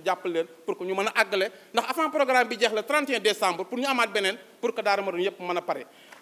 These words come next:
Rawatina fi nga xamante ni nag mooy Koungheul ak Kaffrine. Foofu moom daanaka, daanaka daara moderne yi dañ koy doog a tàmbali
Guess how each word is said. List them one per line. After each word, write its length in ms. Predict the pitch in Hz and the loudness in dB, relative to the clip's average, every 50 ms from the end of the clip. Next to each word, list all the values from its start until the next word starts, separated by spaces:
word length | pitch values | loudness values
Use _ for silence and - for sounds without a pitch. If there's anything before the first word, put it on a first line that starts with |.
| 214 226 202 | -18 -2 4
Rawatina 380 | 285 339 359 349 349 320 285 240 | 6 6 6 4 4 0 0 0
fi 100 | 277 311 | 2 2
nga 100 | 311 294 | 2 2
xamante 300 | - 269 262 240 226 - | 4 2 2 2 2 0
ni 40 | 214 | 0
nag 140 | 208 214 208 | 0 0 2
mooy 180 | 214 226 226 220 - - | 4 2 2 2 0 0
Koungheul 400 | 311 294 277 247 247 254 311 - - - - - - _ _ _ - - - - - - | 2 2 6 6 6 4 4 0 -10 -16 -20 -20 -20 _ _ _ -20 -20 -20 -20 -4 0
ak 180 | 220 214 - - | 0 0 0 0
Kaffrine. 340 | 233 214 - - 180 131 117 - - _ _ _ - | -2 -2 0 -2 -6 -8 -8 -12 -20 _ _ _ -2
Foofu 200 | - 330 339 330 320 | 2 2 2 4 4
moom 300 | 277 240 233 277 - - - - | 2 2 2 2 -2 -6 -2 2
daanaka, 420 | 247 285 285 269 285 262 247 - - - 175 | 2 2 2 0 0 -2 -4 -4 -6 -6 0
daanaka 380 | 220 233 247 254 226 240 233 226 | 0 0 2 0 -2 -2 -2 -2
daara 380 | 214 190 175 - 220 214 214 214 | -4 -6 -2 0 2 2 2 0
moderne 280 | 208 202 196 190 190 190 | -2 -2 -2 -2 -2 -2
yi 80 | 190 | -2
dañ 120 | 185 202 190 | -4 -4 -4
koy 120 | - 202 | -4 -4
doog 160 | 180 190 180 | -2 -2 -2
a 40 | 190 185 | -2 -2
tàmbali 280 | 185 175 175 165 165 | -2 -2 -2 0 -2